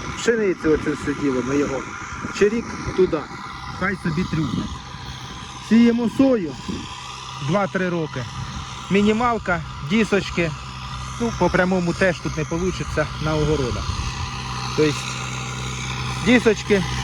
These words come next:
посів, дісочки, посів, і виходить в нас два-три роки соя і раз на два-три роки оранка.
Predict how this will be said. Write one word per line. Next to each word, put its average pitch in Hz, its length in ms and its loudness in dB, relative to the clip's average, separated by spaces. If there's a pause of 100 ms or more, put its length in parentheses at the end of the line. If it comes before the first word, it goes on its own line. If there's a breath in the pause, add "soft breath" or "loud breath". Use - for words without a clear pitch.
(380)
посів, 180 420 2
дісочки, 190 440 2
посів, 208 320 2
і 214 60 6
виходить 190 640 0
в 175 140 0
нас 175 160 0 (840)
два-три 214 400 4
роки 220 380 4
соя 254 320 2 (760)
і 196 60 8
раз 247 220 4 (220)
на 202 100 4
два-три 214 380 2
роки 208 280 2
оранка. 160 520 0